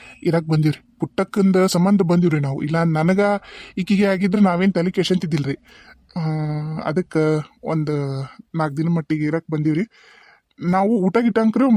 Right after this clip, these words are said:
ಮಾಡ್ ಬಂದೀವ್ರಿ. ಊಟದ್ ತಲೆ ಕೆಡ್ಸ್ಕೊಬೇಡ್ರಿ. ನೀವು ಮಕ್ಕೋರಿ, ಪಾಪ ಮುಂಜಾನೆ ನೀವು ಲಘು ಹೇಳಾರ. ನಾವು ಇಲ್ಲೇ ಎಲ್ಲಾರು ಒಂದಿಟ್ ಮಕ್ಕೊಂತೀವಿ, ಒಂದಿಟ್ ಚಾಪಿ, ಒಂದ್ ಇಂಬು ಕೊಟ್ರಿ ಅಂದ್ರ, ಆ, ಇಲ್ಲೇ ಮಕ್ಕೊಂದ್ ಮುಂಜಾನೆ ಹೇಳ್ತೀನ್ರಿ ಏನಾತ ಅನ್ನೋದು.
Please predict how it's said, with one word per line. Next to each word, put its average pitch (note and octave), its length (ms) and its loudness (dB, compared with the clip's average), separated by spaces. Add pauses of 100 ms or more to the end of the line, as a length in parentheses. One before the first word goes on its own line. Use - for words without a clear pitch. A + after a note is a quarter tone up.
(360)
ಮಾಡ್ G3 200 2
ಬಂದೀವ್ರಿ. D#3+ 360 2
ಊಟದ್ E3+ 300 -2
ತಲೆ F3 160 0
ಕೆಡ್ಸ್ಕೊಬೇಡ್ರಿ. D#3+ 480 -2 (720)
ನೀವು E3+ 160 2
ಮಕ್ಕೋರಿ, F3 400 0
ಪಾಪ D#3+ 220 0
ಮುಂಜಾನೆ E3 220 2
ನೀವು E3+ 120 0
ಲಘು D#3 200 2
ಹೇಳಾರ. D#3 200 2 (880)
ನಾವು C#3+ 380 0
ಇಲ್ಲೇ E3+ 180 0
ಎಲ್ಲಾರು F3 240 2
ಒಂದಿಟ್ E3 220 -2
ಮಕ್ಕೊಂತೀವಿ, F3 440 -2
ಒಂದಿಟ್ D3+ 400 -2
ಚಾಪಿ, E3+ 360 -2
ಒಂದ್ D3+ 280 0
ಇಂಬು D#3 200 0
ಕೊಟ್ರಿ F3 320 -4
ಅಂದ್ರ, E3 180 2 (760)
ಆ, C#3 120 -4
ಇಲ್ಲೇ C#3 220 -2
ಮಕ್ಕೊಂದ್ D#3 500 0 (220)
ಮುಂಜಾನೆ D#3 380 0
ಹೇಳ್ತೀನ್ರಿ C3 600 -4
ಏನಾತ C#3+ 400 -2
ಅನ್ನೋದು. C#3+ 440 -6